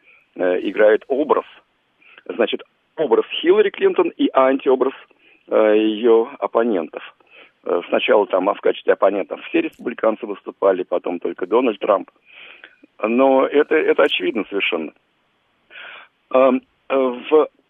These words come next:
э, э, м, это очень печально, когда американские сми, э, становятся орудием дезинформации. Э, более того, даже не дезинформация, это слишком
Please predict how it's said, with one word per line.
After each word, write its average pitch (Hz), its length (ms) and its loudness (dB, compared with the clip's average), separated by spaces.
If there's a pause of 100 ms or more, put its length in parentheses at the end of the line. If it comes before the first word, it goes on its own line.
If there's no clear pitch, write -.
(180)
э, 254 60 -8
э, - 340 -2
м, 294 160 -2 (100)
это - 220 0
очень 190 280 0
печально, 117 600 0
когда 110 480 2 (280)
американские 117 680 -2 (100)
сми, 170 340 -4 (640)
э, 101 200 -2
становятся 117 800 2
орудием 110 680 0 (560)
дезинформации. 101 920 -4 (720)
Э, 107 180 0
более 117 440 0
того, 104 160 2
даже 139 260 2
не 135 100 0
дезинформация, 104 880 0
это 113 240 0
слишком 104 360 -8